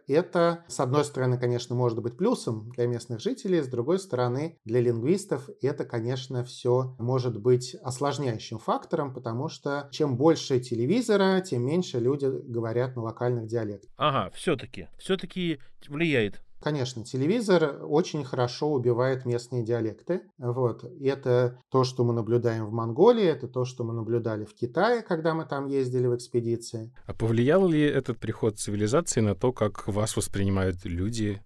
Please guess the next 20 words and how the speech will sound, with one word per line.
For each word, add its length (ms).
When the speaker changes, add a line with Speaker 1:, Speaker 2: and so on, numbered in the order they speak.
Speaker 3:
как 220
экспедиционеров, 760
как 180
они 140
к 100
вам 160
относятся? 720
Или 460
влияет 540
ли, 80
например, 400
то, 180
приехали 480
ли 120
вы 120
первый, 300
второй 320
раз, 260
или 160
уже 520